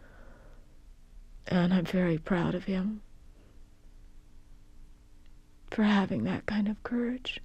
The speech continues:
regardless of any kind of results,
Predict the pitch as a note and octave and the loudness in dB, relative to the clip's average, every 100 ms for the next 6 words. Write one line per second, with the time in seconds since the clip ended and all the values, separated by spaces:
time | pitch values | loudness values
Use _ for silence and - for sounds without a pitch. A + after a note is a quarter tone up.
0 | - - - - - - - - - - | -16 -20 -20 -20 -18 -20 -20 -20 -20 -20
1 | - - - - - - - - - - | -20 -20 -20 -20 -20 -20 -20 -20 -20 -10
2 | - - A#3 A3 G3 A3+ - G#3+ F#3+ - | 2 6 8 6 4 0 0 0 0 -2
3 | - - - - A3 G#3+ - - G#3 G#3+ | -14 -18 -6 2 4 4 0 -2 -2 -2
4 | - - G3+ G3+ - - | -4 -2 0 0 -4 -10